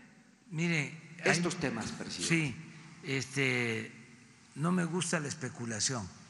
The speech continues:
Speaker 1: No hago conjeturas. Yo procuro tener información de primera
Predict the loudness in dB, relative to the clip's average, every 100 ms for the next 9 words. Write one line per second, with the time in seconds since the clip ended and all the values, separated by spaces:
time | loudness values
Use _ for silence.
0 | -20 -20 -20 -20 -20 -20 -20 -20 -10 -2
1 | 2 2 0 -2 -2 -2 -2 -2 -2 0
2 | -2 -2 -12 -18 -20 -20 -20 -20 -20 -20
3 | -20 -20 -18 -4 2 4 2 -2 -12 -16
4 | -18 -18 -18 -20 -20 -20 -20 -20 -20 -20
5 | -20 -20 -20 -20 -6 -4 -2 2 4 2
6 | -2 -2 0 0 0 -2 -2 -2 -4 -8
7 | -14 -20 -20 -20 -20 -20 -20 -20 -18 -8
8 | -4 -2 -2 -4 -6 -6 -4 0 0 -2